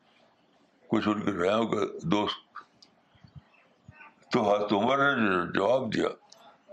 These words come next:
حضرت عمر نے جواب دیا، وہ اس بات کا ثبوت ہے کہ انہوں نے ذرا بھی اس کا کوئی اثر نہیں قبول کیا تھا،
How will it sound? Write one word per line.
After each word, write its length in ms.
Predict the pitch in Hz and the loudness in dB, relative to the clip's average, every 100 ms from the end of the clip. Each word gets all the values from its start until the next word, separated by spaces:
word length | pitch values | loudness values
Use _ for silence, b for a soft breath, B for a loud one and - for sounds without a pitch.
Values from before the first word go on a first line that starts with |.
| - _ - - - - _ _ _ _ - - - _ _ _ - _ _ _ - | -20 _ -20 -20 -20 -20 _ _ _ _ -20 -20 -20 _ _ _ -20 _ _ _ -2
حضرت 240 | 85 95 98 | -2 0 -2
عمر 180 | 117 | 0
نے 140 | 123 107 90 | 0 0 0
جواب 320 | 95 104 98 | 0 0 -2
دیا، 120 | 101 95 | -2 -2
وہ 240 | 87 85 | -2 -2
اس 120 | 80 | -2
بات 140 | 87 87 | -2 -2
کا 60 | 90 - | -4 -4
ثبوت 360 | 80 104 123 82 | -4 -4 -2 -2
ہے 120 | 80 80 - - b b b b _ _ - | -2 -6 -16 -20 b b b b _ _ -6
کہ 60 | - | -4
انہوں 280 | - 120 135 | 0 0 0
نے 100 | 127 - - | -2 -4 -2
ذرا 480 | 113 139 147 139 107 | 2 4 4 2 0
بھی 220 | 127 131 | 0 0
اس 100 | 107 | -2
کا 160 | 104 | -2
کوئی 280 | 87 95 98 107 B B | -2 -2 -2 -4 B B
اثر 260 | 95 - 117 | -2 0 0
نہیں 180 | 107 113 | 0 -2
قبول 300 | 92 - - | -2 -2 -2
کیا 200 | - - | -4 -4
تھا، 180 | - | -6